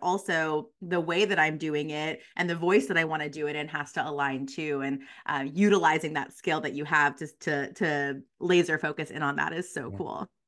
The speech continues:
Speaker 2: Yeah, and it's interesting, actually. I spoke to someone recently 'cause I know, like, L and D teams will overlap hiring and talent,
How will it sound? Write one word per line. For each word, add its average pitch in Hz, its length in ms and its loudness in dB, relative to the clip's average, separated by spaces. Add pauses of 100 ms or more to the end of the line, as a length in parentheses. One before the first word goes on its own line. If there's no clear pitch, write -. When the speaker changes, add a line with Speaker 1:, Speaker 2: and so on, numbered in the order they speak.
(520)
Speaker 2:
Yeah, 143 180 4
and 147 120 4
it's 135 140 0
interesting, 175 440 0
actually. 113 260 -2
I 113 40 2
spoke 151 240 0
to 120 80 -2
someone 110 300 2
recently 110 420 0
'cause 113 160 -4
I 117 60 4
know, 117 260 2
like, - 240 -10
L 110 140 0
and 101 100 0
D 107 140 -4
teams 104 260 -6
will 104 160 -2
overlap 101 420 0
hiring 127 600 2
and 104 120 -2
talent, 117 460 -2